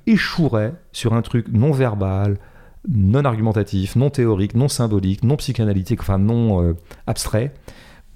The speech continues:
qui serait l'amour d'une mère et de son fils, quoi. Alors, je trouve que c'est une belle idée, hein, mais ça serait presque un peu décevant par rapport à ce qu'a édifié comme système de pensée pratiquement, euh, Trier. C'est-à-dire, en fait, il y aurait quand même une vérité objective, et la seule vérité objective du monde, ça serait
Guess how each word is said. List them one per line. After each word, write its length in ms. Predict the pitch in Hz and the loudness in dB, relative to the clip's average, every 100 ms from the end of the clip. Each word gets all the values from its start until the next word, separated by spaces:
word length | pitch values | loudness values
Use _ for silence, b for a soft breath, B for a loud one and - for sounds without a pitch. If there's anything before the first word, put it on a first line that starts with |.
| - - - - | -20 -20 -20 -20
qui 100 | - | -8
serait 300 | 101 117 120 - - _ _ - 85 | -2 0 -2 -4 -20 _ _ -12 -4
l'amour 460 | 85 95 98 98 | 0 2 2 2
d'une 180 | 95 95 | 2 4
mère 220 | 98 98 | 4 2
et 80 | 92 | -2
de 40 | - | -4
son 100 | 95 | -6
fils, 260 | - - | -6 -8
quoi. 160 | - - B B B B B B | -8 -10 B B B B B B
Alors, 220 | - 90 - | -2 -2 -4
je 200 | - 143 | -8 -8
trouve 140 | - 143 | -4 -2
que 60 | |
c'est 80 | 113 | 0
une 40 | |
belle 140 | 101 107 | 2 2
idée, 240 | 131 131 | 2 2
hein, 180 | 104 110 | 2 0
mais 180 | 110 107 | 0 0
ça 220 | - - 117 | -2 -4 -4
serait 140 | - | -4
presque 240 | - 220 | -2 -2
un 40 | 180 | -2
peu 120 | 151 | 0
décevant 400 | 131 123 131 135 | 0 0 -2 -2
par 160 | 127 101 | -2 0
rapport 260 | 95 113 | 0 0
à 60 | 98 | -2
ce 80 | - | -2
qu'a 120 | 98 | 0
édifié 720 | 101 101 110 - 120 117 110 b b b b b | 2 0 -2 0 0 0 -4 b b b b b
comme 140 | 98 | -2
système 560 | 90 - 131 - 151 123 | 0 0 -2 0 0 0
de 80 | 110 | 0
pensée 320 | 110 - 135 | 0 0 -2
pratiquement, 640 | - - - 104 104 98 | -2 -4 0 0 2 2
euh, 480 | 90 90 90 95 95 B B B | 2 0 0 -2 -4 B B B
Trier. 320 | - 135 170 - | -2 2 2 0
C'est-à-dire, 300 | 131 - 143 | -2 -2 -2
en 60 | |
fait, 100 | - | -2
il 80 | 196 | 0
y 40 | |
aurait 100 | 135 | 0
quand 100 | 127 | 2
même 140 | 147 160 | 2 2
une 40 | |
vérité 300 | 131 143 147 | 2 2 2
objective, 420 | 139 135 139 202 | 0 0 0 2
et 40 | 165 | 2
la 80 | 139 | 2
seule 200 | - 196 | 2 2
vérité 280 | 196 180 | 2 2
objective 420 | 185 151 160 - 160 | 0 0 -2 0 0
du 140 | 135 | 2
monde, 180 | 151 180 | 2 0
ça 80 | 139 | 0
serait 320 | - 156 | -2 -2